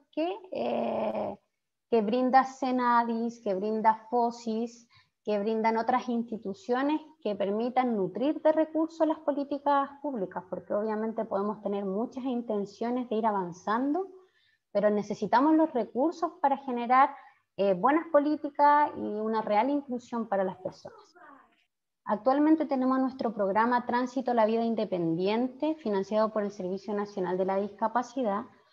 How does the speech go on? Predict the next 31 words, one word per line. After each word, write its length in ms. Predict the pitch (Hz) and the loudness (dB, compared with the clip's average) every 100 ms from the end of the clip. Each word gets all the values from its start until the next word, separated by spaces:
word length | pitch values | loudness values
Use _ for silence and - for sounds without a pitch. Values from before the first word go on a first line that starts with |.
| _ _ | _ _
el 220 | - 196 - | -4 -4 0
cual 320 | 226 247 240 | 4 4 2
brinda 760 | 214 302 311 233 208 240 - - - | 0 4 4 4 4 4 0 -12 -6
a 80 | 190 | -4
nuestros 500 | 202 196 262 269 269 | -2 0 2 0 0
usuarios 420 | 285 277 269 277 - | 2 2 2 -2 -2
tres 180 | 320 320 320 | -2 -2 0
cuidadores 480 | 311 302 294 294 294 | 4 6 6 4 4
de 100 | 277 | 0
respiro, 520 | 277 - 202 160 - _ _ _ _ _ _ _ _ - | 0 -4 -6 -6 -8 _ _ _ _ _ _ _ _ -4
los 220 | 202 208 | -2 0
cuales 340 | 226 247 277 | 6 8 8
asisten 400 | 254 - 262 269 | 4 -2 -6 -4
a 80 | 269 | -2
los 180 | 254 233 | -2 -2
domicilios 680 | 214 185 180 - 254 294 277 | -2 -2 -2 -4 0 0 0
de 80 | 285 | -2
nuestros 500 | 285 - 294 285 - | -2 0 0 0 0
usuarios 460 | 311 269 220 254 254 | 4 4 4 -2 0
a 160 | - - | 0 2
poder 340 | 202 233 247 | 0 0 -2
brindarle, 560 | 240 220 208 247 269 277 | -4 0 2 4 2 -2
como 240 | 202 180 | -2 -2
dice 280 | 180 185 262 | -2 -2 0
la 120 | 277 | 2
palabra, 540 | 277 302 302 247 247 - | 4 4 4 2 -2 -2
un 180 | 226 233 | -2 -2
respiro 640 | 226 - - 311 359 370 370 | -6 -8 -2 0 0 0 0
a 100 | 254 | -2
este 220 | - 294 | -2 -2
cuidador 600 | 254 240 220 214 254 | -2 0 0 2 2